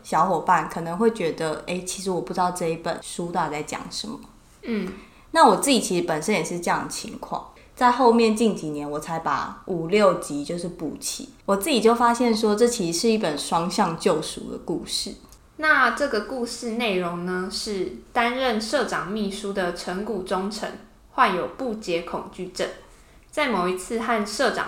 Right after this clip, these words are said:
Speaker 2: 出门谈公事的途中发生意外，碰到了心理治疗师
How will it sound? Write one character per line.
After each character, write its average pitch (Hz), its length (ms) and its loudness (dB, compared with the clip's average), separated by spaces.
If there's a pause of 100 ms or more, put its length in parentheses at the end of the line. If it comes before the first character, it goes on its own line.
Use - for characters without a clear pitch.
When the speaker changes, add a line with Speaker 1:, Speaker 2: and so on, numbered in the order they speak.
Speaker 2:
出 226 220 -4
门 190 260 0
谈 185 320 -6
公 226 220 -2
事 240 200 -6
的 185 120 0
途 180 260 -6
中 196 500 -2
发 190 160 2
生 208 240 -2
意 208 120 -2
外， 190 240 2 (440)
碰 269 200 0
到 262 160 8
了 190 160 4
心 247 280 -4
理 214 320 -6
治 208 200 -4
疗 160 180 4
师 185 400 -4